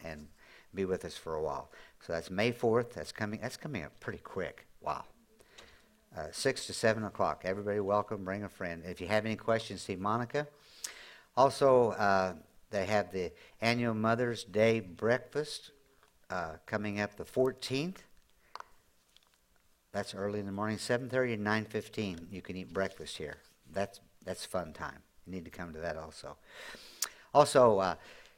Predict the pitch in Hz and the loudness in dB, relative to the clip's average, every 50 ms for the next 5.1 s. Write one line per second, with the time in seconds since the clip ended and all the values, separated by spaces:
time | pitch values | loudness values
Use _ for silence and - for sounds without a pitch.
0 | - - _ _ - - _ _ _ - _ _ _ _ _ _ _ - 113 104 | -20 -20 _ _ -20 -20 _ _ _ -20 _ _ _ _ _ _ _ -2 0 0
1 | 95 92 95 101 120 127 131 120 104 120 139 131 120 113 104 98 104 113 120 127 | 0 0 -2 -2 -2 -2 -2 -4 2 4 4 6 6 4 2 2 4 4 4 4
2 | 123 113 - - - - - - - - _ - - - _ _ _ _ _ 110 | 4 2 -2 -8 -14 -16 -16 -18 -20 -20 _ -20 -20 -20 _ _ _ _ _ -2
3 | 123 135 127 123 131 156 156 - - - - _ _ _ _ _ _ _ - - | 2 4 4 4 2 0 -2 -8 -16 -20 -20 _ _ _ _ _ _ _ -20 -20
4 | - - _ - - _ _ - - 110 107 117 110 - 95 113 123 120 120 131 | -20 -20 _ -20 -20 _ _ -8 -6 -2 -2 -2 -2 0 6 10 10 10 10 8
5 | 143 147 | 2 -2